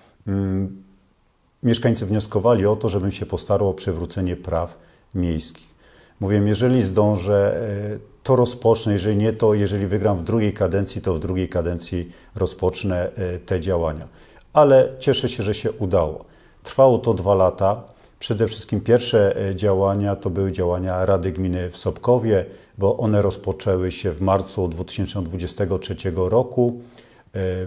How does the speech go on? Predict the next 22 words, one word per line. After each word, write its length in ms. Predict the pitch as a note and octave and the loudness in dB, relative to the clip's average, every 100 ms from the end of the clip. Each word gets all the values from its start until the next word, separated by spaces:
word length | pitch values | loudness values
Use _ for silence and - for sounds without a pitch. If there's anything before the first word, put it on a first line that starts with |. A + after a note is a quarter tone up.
| - | -8
były 200 | A#2+ A2+ | -2 -2
podjęte 460 | G#2+ G2 G2 E2+ F#2+ | 0 -2 -2 -2 -4
dwie 280 | E2 G#2 A#2+ | 0 2 4
uchwały. 640 | B2+ - A#2+ A2+ A2+ G#2+ G#2 - _ _ - | 2 0 4 4 4 0 -4 -18 _ _ -10
Jedna, 520 | A2+ F#2+ G#2 F#2+ G2+ - - | -4 0 0 0 -2 -4 -2
pierwsza 380 | A#2+ A2+ - G#2+ | 2 2 2 -2
uchwała 640 | A2 - - G#2 G2 F#2+ | -2 -6 2 4 6 4
odnośnie 420 | - F#2+ G2+ - G2 | 2 -2 -4 -4 -4
podjęcia 460 | G2 G2 G2 G2+ | -2 -2 -2 -2
działań 300 | F2 G#2+ A2 | 0 2 0
zmierzających 920 | E2 G2 F2+ F#2+ G2 G2 - G2 F2 - - - _ - | 0 -2 0 0 0 -2 -4 -4 -6 -10 -20 -20 _ -6
do 120 | F#2 | -4
zmiany 380 | E2 G#2+ G#2+ G2 | 0 2 2 0
statutu 440 | - F#2+ G2+ G2+ | -2 -2 -2 -2
miejscowości 640 | F#2+ F#2 - F2 F#2 - G#2 | -2 -2 -4 -4 -4 -6 -6
Sobków 600 | G2+ F#2 - F2+ D2+ - _ _ G2 | -2 -2 -4 -8 -8 -16 _ _ -4
na 140 | F2+ | -2
miasto, 560 | G#2+ D#3 D#3 C#3+ C#3+ - | 2 0 0 2 2 2
a 280 | G#2 G2 F#2 | 0 0 -2
druga 300 | F2+ A2 A#2 | -2 2 2
uchwała 520 | G2 - G#2 F#2+ F#2+ | 2 -2 0 2 2
to, 500 | - - E2+ F2 | -2 -2 -2 -2